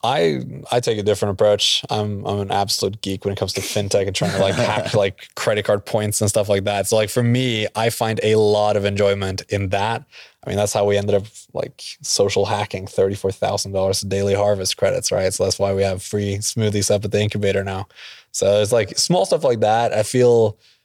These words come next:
Speaker 1: probably at a deeper level, it's just finding something that I can be successful at so that I can see progress. Whereas bigger goals with the company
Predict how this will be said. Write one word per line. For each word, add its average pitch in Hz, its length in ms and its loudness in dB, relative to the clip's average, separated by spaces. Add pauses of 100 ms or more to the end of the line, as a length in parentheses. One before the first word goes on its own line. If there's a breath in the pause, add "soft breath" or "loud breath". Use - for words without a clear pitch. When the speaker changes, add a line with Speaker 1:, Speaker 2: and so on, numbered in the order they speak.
(200 soft breath)
Speaker 1:
probably 131 400 2
at 117 80 4
a 120 80 4
deeper 120 420 0
level, 143 460 2 (240)
it's 120 140 0
just 117 240 0
finding 113 340 0
something 107 380 -2
that 104 80 2
I 101 100 2
can 107 160 -4
be 101 100 -2
successful - 680 0
at 123 280 0
so - 120 -2
that 104 100 0
I 101 80 2
can 104 160 -8
see 107 600 -2 (140)
progress. 110 680 0 (300)
Whereas 107 480 4
bigger 107 520 0
goals 107 500 2
with 95 140 -2
the 101 80 -8
company 101 560 -4